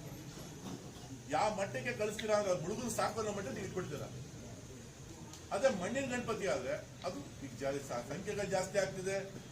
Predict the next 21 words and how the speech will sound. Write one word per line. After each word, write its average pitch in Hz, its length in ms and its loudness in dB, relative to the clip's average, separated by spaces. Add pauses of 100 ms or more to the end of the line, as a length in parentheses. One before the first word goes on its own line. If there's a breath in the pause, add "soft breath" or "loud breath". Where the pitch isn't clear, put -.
(140)
ಜಾಗ 165 220 6
ಕಮ್ಮಿ 202 380 4
ಇದೆ, 190 320 4 (460)
ಹಾಗಾಗಿ 196 440 4
ಏನು 202 140 2
ಮಾಡೋಕ್ಕಾಗ್ತಿಲ್ಲ. 180 560 0
ಅವಾಗೆಲ್ಲಿ 156 680 -4
ಊರಲ್ಲಿ 196 340 2
ಒಂದು 196 340 0
ಅಥವಾ 196 140 0
ಎರಡು 175 160 2
ಗಣಪತಿ, 180 340 -2
ಒಂದೇ 190 280 0
ಗಣಪತಿ 196 300 0
ನಾವು 160 180 -2
ನೋಡ್ತೀವಿ, 147 220 -4
ದೊಡ್ಡ 143 140 -2
ಗಣಪತಿ 156 340 -4
ಅಂತ 170 120 -6
ಇಟ್ಕೊಳ್ಳೋರು 143 380 -2
ಊರಲ್ಲಿ. 131 280 -4